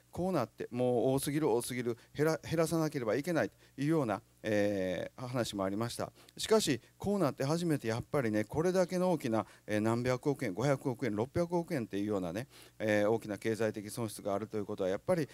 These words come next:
あの、その重要性もですね、えー、ここに来て浮き彫りになってきてるんじゃないかなと思います。えー、当然やっぱり観光に対しては、えー、五十のですね、あの、対策を打って、えー、しっかりとですね、あのー、何も、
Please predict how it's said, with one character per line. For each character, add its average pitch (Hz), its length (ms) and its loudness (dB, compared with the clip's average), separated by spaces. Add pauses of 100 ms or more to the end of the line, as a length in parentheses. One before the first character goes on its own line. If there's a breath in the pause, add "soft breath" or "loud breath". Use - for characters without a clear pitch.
(160 loud breath)
あ 107 100 -4
の、 107 100 0
そ 120 120 -4
の 113 100 0
重 131 240 0
要 151 140 4
性 160 160 -2
も 131 140 -4
で 87 120 -8
す - 120 -14
ね、 123 180 -2 (240 soft breath)
え 107 200 2
ー、 - 20 -6
こ 113 120 -4
こ 131 100 -2
に 170 100 -2
来 - 40 -18
て 120 120 -2
浮 113 80 -2
き 123 100 -8
彫 117 120 0
り 117 80 0
に 113 40 -2
な 101 120 0
っ - 20 -20
て 98 100 -12
き - 80 -14
て 117 100 -2
る 113 120 0
ん 107 40 -2
じ 98 60 -4
ゃ 98 80 0
な 95 140 0
い 110 40 -4
か 98 140 -4
な 113 140 0
と - 180 -10
思 113 160 0
い 104 60 0
ま 95 100 2
す。 - 100 -10 (300 loud breath)
え 104 220 2
ー、 - 20 2
当 175 160 2
然 180 140 2
や 151 60 4
っ - 20 -12
ぱ 160 100 0
り 127 80 2
観 139 220 0
光 139 140 0
に 135 120 0
対 151 180 2
し - 60 -6
て - 80 0
は、 107 180 4 (200 loud breath)
え 98 580 2
ー、 - 20 -8
五 120 140 2
十 110 160 -6
の 95 140 -12
で 82 100 -12
す - 140 -10
ね、 123 120 -6 (220)
あ 104 80 -8
の、 98 140 -6
対 110 180 0
策 107 340 -4
を 98 160 -2
打 95 40 -8
っ - 20 -20 (160)
て、 165 220 4 (200 loud breath)
え 98 540 2
ー、 - 20 -8
し - 160 -4
っ - 40 -20
か 220 140 0
り 185 80 -6
と 95 120 -8
で - 140 -14
す - 80 -16
ね、 127 180 -6 (220)
あ 107 120 -4
の 82 1000 -6
ー、 - 40 -10
何 123 160 -2
も、 131 160 -4